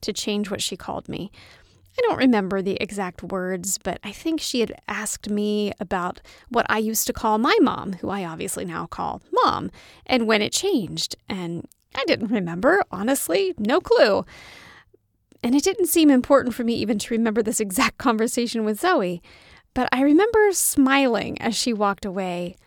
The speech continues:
and realizing she was growing up. And I loved, loved then and love now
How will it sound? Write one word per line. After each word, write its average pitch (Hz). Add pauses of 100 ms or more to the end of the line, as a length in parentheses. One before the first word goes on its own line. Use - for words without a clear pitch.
(260)
and 196
realizing 196
she -
was 226
growing 240
up. 202 (640)
And -
I 294
loved, 240 (260)
loved 269
then 262
and 240
love 233
now 214